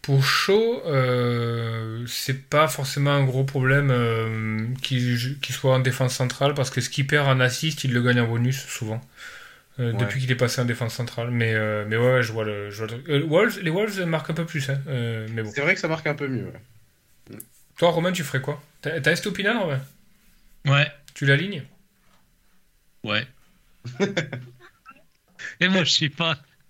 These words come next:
Speaker 1: Et tu mets qui, euh, sur le
Speaker 3: Moi,
Speaker 1: banc ?
Speaker 3: franchement, je vois un mec qui a, il a deux matchs, le mec, quoi. Je,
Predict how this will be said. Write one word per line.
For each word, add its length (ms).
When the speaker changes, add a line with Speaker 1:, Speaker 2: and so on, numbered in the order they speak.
Speaker 1:
Et 80
tu 160
mets 140
qui, 220
euh, 260
sur 140
le 60
Speaker 3:
Moi, 60
Speaker 1:
banc ? 80
Speaker 3:
franchement, 320
je 60
vois 140
un 60
mec 160
qui 80
a, 280
il 120
a 40
deux 140
matchs, 360
le 100
mec, 240
quoi. 140
Je, 100